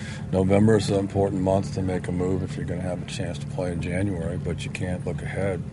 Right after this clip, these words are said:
You can't look ahead to December. You just gotta focus on each opponent, you know? And we got, we got a challenge. It's, it's a good football team. It's, it's hard to look at the tape and see that they're, you know, they've only won two games.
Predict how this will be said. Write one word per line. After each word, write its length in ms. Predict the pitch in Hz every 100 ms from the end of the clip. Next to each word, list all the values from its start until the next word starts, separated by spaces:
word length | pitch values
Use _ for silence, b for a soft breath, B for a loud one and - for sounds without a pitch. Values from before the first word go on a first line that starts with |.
| -
You 60 | -
can't 260 | - 90
look 140 | 85 87
ahead 160 | 87
to 80 | 82
December. 420 | - - 95 95
You 60 | 82
just 160 | - -
gotta 220 | - - B B B B B
focus 360 | - 87 - -
on 160 | 90 90
each 160 | 85
opponent, 400 | - 90 95 101 -
you 60 | -
know? 320 | 95 92 95 - -
And 200 | 92 90
we 60 |
got, 340 | 95 92 - 87
we 60 |
got 120 | 90 95
a 40 |
challenge. 520 | - - 92 92 -
It's, 140 | 92 - -
it's 180 | 92 -
a 20 |
good 200 | 101 90
football 300 | 104 92 80
team. 200 | - 80
It's, 280 | 82 - - B B B B B B B
it's 100 | -
hard 180 | 92 87
to 60 |
look 140 | 90 85
at 20 |
the 60 | 95
tape 300 | 92 92 92
and 100 | 95
see 160 | -
that 180 | 107 -
they're, 180 | 95 85
you 400 | - - - -
know, 100 | 87
they've 140 | 82 82
only 180 | 85
won 200 | 85 85 92
two 140 | 90
games. 420 | 90 95 90 -